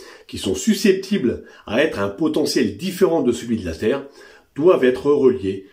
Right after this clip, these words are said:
absolument sur le circuit de mise à la Terre. Alors donc, pour la liaison équipotentielle principale, la L E P, on mettra la,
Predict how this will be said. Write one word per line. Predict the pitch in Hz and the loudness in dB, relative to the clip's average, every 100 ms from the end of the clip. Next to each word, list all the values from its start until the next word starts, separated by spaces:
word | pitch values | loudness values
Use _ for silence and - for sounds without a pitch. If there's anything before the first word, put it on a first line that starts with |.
| _ _ | _ _
absolument | - - - 123 107 123 | -4 -4 -2 0 2 0
sur | 127 - 110 | -2 -2 -2
le | 95 | -2
circuit | - - 180 - 147 170 | -4 -4 -4 -4 -8 -8
de | 113 123 | 0 2
mise | 131 139 139 - _ _ - | 4 2 -2 -14 _ _ -6
à | 170 | -4
la | - | -4
Terre. | - - - _ - | -6 -12 -16 _ -12
Alors | 104 | -2
donc, | 156 262 - | 2 4 2
pour | - 135 | -2 0
la | 110 | 0
liaison | 113 160 185 185 | 2 2 6 4
équipotentielle | - - 160 165 - 151 135 | 4 -2 0 -2 0 -2 -2
principale, | - - 131 208 214 | -4 -8 -6 -4 -2
la | 117 - 185 | -2 -2 2
L | 196 | 4
E | 139 - | 4 2
P, | 127 - - - - - | 0 -2 -10 -20 -20 0
on | 180 | 4
mettra | 196 190 - 175 170 - - _ - | 6 4 2 -2 -2 -8 -20 _ -6
la, | 104 120 170 170 | -2 2 2 0